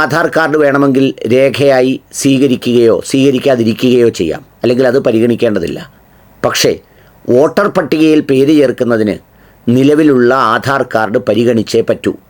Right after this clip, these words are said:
ആ ആധാർ കാർഡിൽ നിങ്ങൾക്ക് സംശയമുണ്ടെങ്കിൽ നിങ്ങളത് വേറെ വഴിക്ക് പരിഹരിച്ചോളൂ. അല്ലാതെ ആധാർ കാർഡ്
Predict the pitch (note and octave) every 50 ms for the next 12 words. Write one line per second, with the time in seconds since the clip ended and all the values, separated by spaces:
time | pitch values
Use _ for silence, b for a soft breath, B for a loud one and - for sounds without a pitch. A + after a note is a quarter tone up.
0 | _ _ b b b b b b b b - C#3 E3+ G3+ G3+ F3 F3 F3+ F3+ G#3
1 | A3+ - - G#3 G3 F#3+ D#3+ C#3 B2+ A2+ - _ _ _ - - C3 C3+ D3+ E3
2 | - - D#3+ - - B2+ B2+ D3+ D#3 - G3+ G#3 G#3 F#3+ F3+ D#3+ E3 C#3+ B2 F2+
3 | - _ b b b b b b b b b b - C3 C#3+ E3 E3 E3+ D#3+ D#3
4 | C#3+ C3+ D3 D#3+ F#3 F#3+ F3+ D3+ C#3 - D3+ A#2+ B2+ A2+ A#2 A#2 G#2+ G#2 - G#2
5 | F2 D2+ D2 C2 - _ _ _ _ _ - A2 A#2 B2 C3+ C#3+ C#3 B2 A2+ G#2
6 | G#2+ b b b b b b b b b - B2 C#3+ E3+ F#3 E3+ G#3 A3 A3 -
7 | - D3 B2+ A#2 G2+ G#2 A2